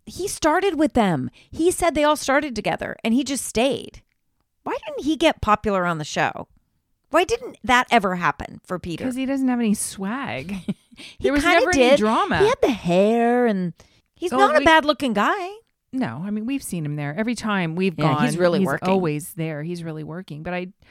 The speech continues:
Speaker 2: I feel like, how old is, I think he's, like, thirty-seven,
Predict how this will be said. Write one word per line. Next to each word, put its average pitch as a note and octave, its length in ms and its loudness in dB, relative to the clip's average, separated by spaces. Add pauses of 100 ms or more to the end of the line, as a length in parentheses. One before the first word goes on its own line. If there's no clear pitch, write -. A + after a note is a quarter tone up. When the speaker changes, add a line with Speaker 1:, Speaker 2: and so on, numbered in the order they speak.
(260)
Speaker 2:
I A#3+ 80 -4
feel E4+ 240 -4
like, A#3+ 360 -4 (680)
how G4+ 220 -10
old F3+ 220 -8
is, D#3+ 120 -16
I A3 80 -6
think A4 220 -12
he's, B4 120 -14
like, E4+ 180 -10
thirty-seven, - 1400 -12